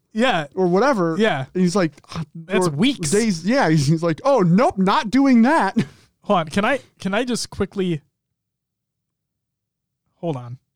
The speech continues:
Speaker 2: Are you gonna look it up?
Speaker 1: I'm genuinely curious now.
Speaker 2: Of what? What are you looking?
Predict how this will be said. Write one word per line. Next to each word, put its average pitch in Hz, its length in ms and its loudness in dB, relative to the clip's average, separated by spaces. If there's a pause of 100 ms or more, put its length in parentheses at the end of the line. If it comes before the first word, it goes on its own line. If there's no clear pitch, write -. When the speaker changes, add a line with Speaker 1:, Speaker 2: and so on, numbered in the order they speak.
(140)
Speaker 2:
Are 180 80 0
you 190 160 2
gonna 277 160 2
look 202 180 -2
it 196 120 2
up? 226 260 0 (480)
Speaker 1:
I'm 180 140 0
genuinely 170 600 0
curious 135 460 -4
now. 123 220 -8 (3000)
Speaker 2:
Of 165 200 -2
what? 147 280 0
What 156 140 2
are - 20 2
you 147 120 2
looking? 131 400 -6